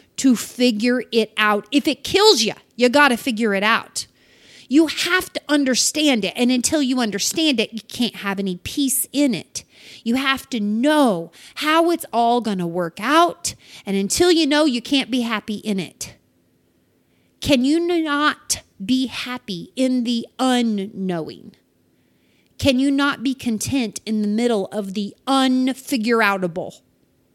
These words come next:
Can you not find peace in the un-understanding? Understanding.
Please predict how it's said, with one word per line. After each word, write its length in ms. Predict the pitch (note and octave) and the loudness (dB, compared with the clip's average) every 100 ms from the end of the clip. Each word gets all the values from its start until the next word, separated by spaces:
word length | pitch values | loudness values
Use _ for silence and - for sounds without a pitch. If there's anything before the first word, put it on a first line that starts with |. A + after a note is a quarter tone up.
| _ _ _ _ _ _ _ _ - | _ _ _ _ _ _ _ _ -2
Can 200 | D4+ C4+ | 0 2
you 100 | C#4+ | 2
not 300 | C4+ C4+ - | 2 -2 -4
find 340 | C#4+ B3 A3+ | -4 -2 -4
peace 420 | - C#4 A3 - - | -4 -4 -4 -6 -6
in 180 | A3+ A3 | -6 -4
the 220 | G#3+ - - | -4 -6 -2
un-understanding? 2500 | B3 A#3 G#3+ F3+ F3 D#3 _ _ _ _ _ _ _ - B3 A3+ F#3+ F3+ - A#3 F3+ - D2 - _ _ _ _ _ _ _ _ _ _ _ _ _ _ _ _ _ _ _ _ | 0 2 0 -4 -10 -14 _ _ _ _ _ _ _ -2 0 0 -2 -6 -4 -4 -4 -8 -16 -20 _ _ _ _ _ _ _ _ _ _ _ _ _ _ _ _ _ _ _ _
Understanding. 1400 | C4 D4 D#4 E4+ D#4+ - - - G#3 F3+ D#3+ A#2 D2+ - | 0 2 4 4 4 0 -2 -2 0 0 -4 -12 -14 -18